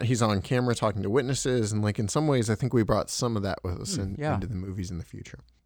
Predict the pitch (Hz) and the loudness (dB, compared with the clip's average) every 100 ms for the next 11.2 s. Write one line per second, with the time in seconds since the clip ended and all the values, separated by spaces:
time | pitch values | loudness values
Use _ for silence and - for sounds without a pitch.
0 | _ - 151 139 110 - 127 110 107 101 | _ 4 6 6 4 4 4 4 2 0
1 | - 101 - 117 101 85 98 101 123 131 | 0 -4 0 2 2 0 -2 0 0 0
2 | 135 135 143 147 143 139 127 101 110 - | 0 0 0 2 4 2 0 -2 -2 2
3 | 113 131 160 165 151 131 - 127 - 110 | 6 8 8 6 4 2 4 4 4 0
4 | 107 92 101 101 92 95 104 98 92 - | 0 0 0 0 0 -2 0 0 0 -4
5 | 82 - _ _ _ 117 104 107 135 113 | -8 -10 _ _ _ 0 2 4 2 2
6 | 120 110 131 107 104 101 - 95 117 98 | 4 4 4 4 4 4 2 -4 0 2
7 | 90 143 143 120 131 117 104 95 - 107 | 2 2 2 4 4 4 2 0 -2 -2
8 | 95 98 92 90 90 - _ _ 92 95 | 0 4 4 4 -2 -12 _ _ -10 -2
9 | 98 92 98 90 85 - 90 95 90 - | 0 0 0 -2 -2 -2 -2 -4 -4 -4
10 | 92 87 87 90 90 92 87 80 - 87 | -4 -2 -2 0 2 2 0 -2 -2 0
11 | 107 - | 0 -4